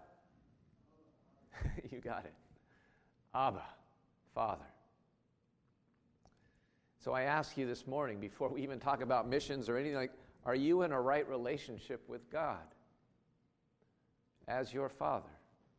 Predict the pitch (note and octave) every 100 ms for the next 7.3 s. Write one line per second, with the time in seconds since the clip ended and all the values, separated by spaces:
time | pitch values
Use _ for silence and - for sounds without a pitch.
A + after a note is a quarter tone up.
0 | _ _ _ _ _ _ _ _ _ _
1 | - _ _ _ _ - - - - _
2 | _ - A#2+ A#2+ D#3 F3+ C#3+ D3+ D3+ -
3 | D3 C#3+ C3 B2 A#2+ - C3+ G2+ - C3+
4 | B2+ A2 G2+ - - G#2 G2+ - C3+ C3
5 | C3 A#2 - G2+ A2 - - D3+ C#3+ A2
6 | G2 F#2 - - - - - - - A2
7 | G2+ F#2+ F2+